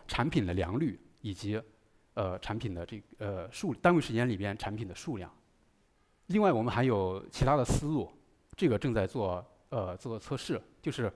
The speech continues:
在一种，做一种新型的材料，在一种塑料里边，特种塑料里边加入金属，让它具有模具的强度、硬度以及热传导性。这样的话，就能够大幅地降低模具的成本。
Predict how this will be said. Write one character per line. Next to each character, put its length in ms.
在 160
一 100
种， 380
做 100
一 60
种 100
新 240
型 160
的 80
材 280
料， 200
在 160
一 100
种 300
塑 220
料 160
里 120
边， 300
特 120
种 140
塑 140
料 140
里 100
边 180
加 200
入 140
金 220
属， 180
让 140
它 100
具 160
有 260
模 220
具 120
的 120
强 340
度、 220
硬 240
度 160
以 120
及 260
热 180
传 220
导 100
性。 180
这 80
样 100
的 60
话， 260
就 100
能 140
够 340
大 180
幅 180
地 160
降 240
低 220
模 260
具 140
的 100
成 240
本。 80